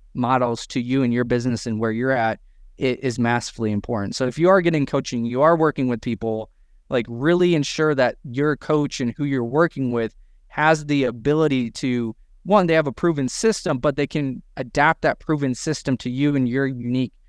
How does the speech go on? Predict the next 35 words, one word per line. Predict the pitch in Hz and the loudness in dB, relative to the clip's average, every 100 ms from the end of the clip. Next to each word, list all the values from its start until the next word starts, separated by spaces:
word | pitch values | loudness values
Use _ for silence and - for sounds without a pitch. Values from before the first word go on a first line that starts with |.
| _ - - | _ -20 -6
situation. | - 131 123 117 127 156 151 | -4 -2 0 0 0 0 -2
Because | 127 127 | -2 -4
if | 123 | -4
you | 120 | -6
can't, | - 180 156 131 | -2 0 0 -2
they're | 120 | -4
setting | - 139 127 | -2 0 0
you | 123 120 | 0 -2
up | - | -4
for | 107 | -6
failure. | 120 117 139 165 180 - _ _ _ - | -2 0 2 2 0 -6 _ _ _ -6
And | 117 | -2
it, | 117 117 | -2 -2
it | 127 | -2
breaks | 139 135 - | 0 0 0
my | 123 | 0
heart | 151 143 120 | 4 4 2
because | 123 | -4
I'm | 123 127 | -2 -2
getting | 131 131 | 0 0
on | 127 127 | 0 -2
these | - | -2
calls | 147 139 120 | 0 0 0
every | 127 131 127 | -2 -2 -2
single | - 131 120 113 | -2 -2 -2 2
week | 151 131 - | 2 2 -2
with | 120 - | -6 -2
people, | 117 104 92 - _ _ _ | -2 -2 -6 -8 _ _ _
um, | 117 113 110 113 | 0 2 2 2
that, | 110 107 - - _ - | 2 0 -4 -16 _ -4
that | 123 - | -2 0
that's | 120 117 - | -2 -2 -4
the | 113 | -6
case, | 104 - - | -4 -6 -6
right? | 107 113 | -4 -2